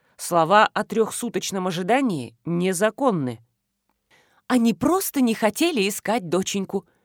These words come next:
со слезами воскликнула Голкина. «Во время моей беседы с дежурным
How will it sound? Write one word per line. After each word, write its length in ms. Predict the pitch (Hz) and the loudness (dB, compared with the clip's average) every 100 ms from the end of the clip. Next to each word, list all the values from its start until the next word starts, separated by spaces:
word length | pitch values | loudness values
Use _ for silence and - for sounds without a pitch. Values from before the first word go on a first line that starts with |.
| _ _ | _ _
со 180 | - 185 | -10 -8
слезами 480 | 170 160 165 220 180 | -4 0 0 0 -2
воскликнула 600 | 147 - 151 170 160 156 | -4 -4 -6 -4 -4 -2
Голкина. 500 | 156 147 - 147 - _ _ _ - - | -2 -4 -8 -14 -14 _ _ _ -20 0
«Во 180 | 165 | 2
время 360 | 156 160 190 180 | 4 2 0 -2
моей 320 | 151 147 175 | -4 -4 -6
беседы 460 | 151 156 185 170 151 | -6 -6 -6 -4 -6
с 80 | 135 | -4
дежурным 680 | 147 143 240 247 135 117 | -6 -4 -4 -4 -6 -8